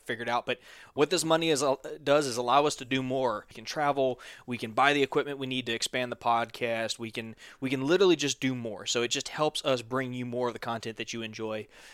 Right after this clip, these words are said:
And, uh, I'm just overly thankful for everybody who signs up. But in addition to Patreon, one of our sponsors this year is Spartan Forge. And I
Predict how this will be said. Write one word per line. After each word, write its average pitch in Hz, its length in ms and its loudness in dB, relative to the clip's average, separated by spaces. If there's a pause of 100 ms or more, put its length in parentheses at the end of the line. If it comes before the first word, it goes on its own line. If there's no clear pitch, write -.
(140)
And, 107 360 -10
uh, 107 260 -6
I'm 120 240 -12
just 120 240 -6 (680)
overly 120 380 -4
thankful 123 400 -6
for 110 140 -8
everybody 107 320 -8
who 110 100 -10
signs 107 340 -8
up. 117 280 -8
But 107 180 -6 (380)
in 127 100 -6
addition 131 480 2
to 123 80 -6
Patreon, 127 760 -2 (180)
one 131 200 -2
of 131 80 -2
our 127 140 2
sponsors 123 720 -2
this 127 240 0
year 120 220 2
is 120 260 -2
Spartan 123 400 0
Forge. 113 420 -6
And 113 140 -12 (380)
I - 180 -12